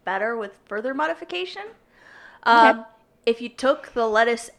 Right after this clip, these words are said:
Speaker 1: out, if you didn't have the lettuce in it, I think it would dip down to sixteen.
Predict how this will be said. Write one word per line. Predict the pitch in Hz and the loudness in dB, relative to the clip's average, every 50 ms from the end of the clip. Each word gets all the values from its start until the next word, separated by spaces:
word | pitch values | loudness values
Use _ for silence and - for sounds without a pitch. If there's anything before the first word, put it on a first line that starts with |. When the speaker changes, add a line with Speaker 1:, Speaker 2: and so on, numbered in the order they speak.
| _ _ - | _ _ 0
Speaker 1:
out, | 190 190 202 220 247 247 - - - - - | 2 2 2 0 -2 -6 -10 -16 -20 -18 -14
if | 240 226 - | -14 -14 -12
you | 233 220 208 214 - | -10 -12 -12 -12 -10
didn't | - 240 240 262 | -8 -8 -6 -4
have | 247 254 247 240 | -2 -2 -2 -2
the | 254 | -2
lettuce | 233 226 214 214 214 - 233 | 0 0 0 -2 -2 -6 -8
in | 220 226 | -8 -6
it, | 233 - | -6 -6
I | 196 226 | -6 -8
think | - - 262 240 240 - | -8 -6 -6 -6 -4 -4
it | 240 | -4
would | 226 214 214 - | -6 -6 -6 -8
dip | - 208 208 - _ | -10 -10 -10 -8 _
down | - 214 208 208 220 220 214 214 214 | -4 -2 0 0 -2 -4 -6 -8 -10
to | 208 - 208 | -12 -12 -14
sixteen. | 208 - - 196 196 196 - - - - 220 220 226 240 254 | -14 -12 -12 -12 -12 -12 -16 -20 -20 -18 -14 -12 -12 -12 -12